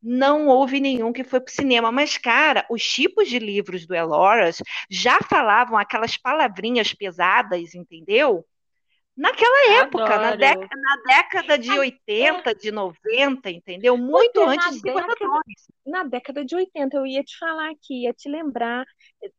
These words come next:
Speaker 2: exatamente de um filme, o Máquina Mortífera, O Um, que
Speaker 1: Sim,
Speaker 2: o,
Speaker 1: eu vi.
Speaker 2: o personagem do, o amigo do, do Mel Gibson,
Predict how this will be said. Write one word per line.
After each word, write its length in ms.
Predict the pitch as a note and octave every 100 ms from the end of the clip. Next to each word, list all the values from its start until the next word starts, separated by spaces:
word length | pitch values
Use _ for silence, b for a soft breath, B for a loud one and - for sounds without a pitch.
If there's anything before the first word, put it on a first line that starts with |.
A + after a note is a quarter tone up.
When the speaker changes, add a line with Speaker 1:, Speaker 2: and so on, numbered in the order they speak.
| -
Speaker 2:
exatamente 680 | C#4 C#4+ C#4+ C#4 C#4 A#3+
de 120 | A3+
um 100 | B3+ B3
filme, 600 | - - G3+ G#3 B3 -
o 260 | B3+ B3+ B3
Máquina 420 | A#3+ A#3+ C4+ B3
Mortífera, 840 | C4 - _ - A3 - B3 C4 _ _ -
O 320 | D#4 B3 A#3+
Um, 180 | C4 D4 _ _ _ b b b _
que 280 | - D#4+ F4
Speaker 1:
Sim, 100 | F#3+
Speaker 2:
o, 220 | D4+ E4
Speaker 1:
eu 100 | A#3
vi. 160 | E3 E3+
Speaker 2:
o 120 | -
personagem 840 | C#4 D#4 - D4+ C#4 A#3+ B3 B3+
do, 140 | A#3+ A#3
o 240 | - A#3+
amigo 400 | A#3+ A#3+ B3 A#3+
do, 540 | A3+ A3+ G#3+ G#3 G3+ - _ - -
do 120 | G3+ A3+
Mel 240 | A3+ A3
Gibson, 520 | G3+ G#3 _ - A3+